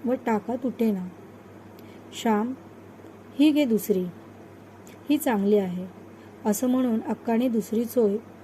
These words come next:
सुडीतून काढून दिली. कसे तरी मोठे मोठे टाके घालून मी टिकोळे तयार केले व घरात नेले. "ही माझी पत्रावळ वाढ, वाढ मला,"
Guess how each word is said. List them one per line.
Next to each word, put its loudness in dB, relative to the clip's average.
सुडीतून 2
काढून 2
दिली. -2
कसे 2
तरी 2
मोठे 2
मोठे 2
टाके 0
घालून 2
मी 6
टिकोळे 6
तयार 2
केले 0
व 4
घरात 0
नेले. -4
"ही 6
माझी 4
पत्रावळ 2
वाढ, 2
वाढ 4
मला," 0